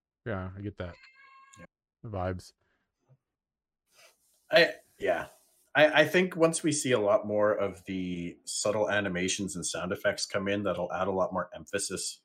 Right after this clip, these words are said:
Speaker 2: on these swings too. I, I, uh, I agree. I loathe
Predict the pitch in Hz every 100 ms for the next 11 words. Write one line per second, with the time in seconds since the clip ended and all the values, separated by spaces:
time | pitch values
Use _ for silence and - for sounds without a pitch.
0 | _ 95 90 85 82 - 85 80 76 -
1 | - 80 92 - _ - _ _ - 101
2 | 101 95 92 87 82 _ _ _ _ -
3 | 131 135 117 117 117 113 98 87 80 -
4 | 110 101 92 98 107 101 85